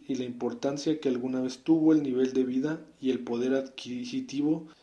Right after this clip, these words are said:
perdón, y el poder adquisitivo subirá en general.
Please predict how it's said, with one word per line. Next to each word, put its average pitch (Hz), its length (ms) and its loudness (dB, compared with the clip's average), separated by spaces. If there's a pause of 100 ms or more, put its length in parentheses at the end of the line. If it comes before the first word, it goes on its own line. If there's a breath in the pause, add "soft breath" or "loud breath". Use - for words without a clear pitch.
(140)
perdón, 123 260 0
y 131 80 6
el 127 100 4
poder 139 220 10
adquisitivo 156 640 4
subirá 143 500 2 (160)
en 139 140 -6
general. 139 460 2